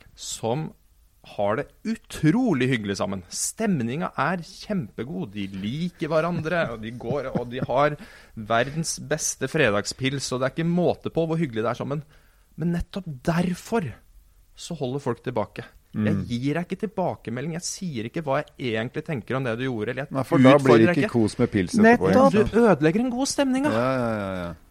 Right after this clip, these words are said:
Speaker 1: Ikke sant? Så du har vel så ofte
Speaker 2: Det er så
Speaker 1: den
Speaker 2: negativ.
Speaker 1: typen. Ja.
Speaker 2: Ja.
Speaker 1: Faen, eller, og så skal du, og når du begynner å pelle borti meg på hva jeg skulle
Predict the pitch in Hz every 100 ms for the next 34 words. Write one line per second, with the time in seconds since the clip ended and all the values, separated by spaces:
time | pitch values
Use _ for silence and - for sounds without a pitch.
0 | - - 247 240 185 147 - 202 202 160
1 | 143 135 156 - - - - 123 127 123
2 | 170 190 196 339 269 180 - 170 269 262
3 | - - 117 120 - - - - 220 220
4 | 202 190 - 214 175 131 147 - 139 127
5 | - 127 117 101 101 123 127 104 - -
6 | 123 98 123 110 104 95 101 - 117 98
7 | 120 110 92 113 151 - 151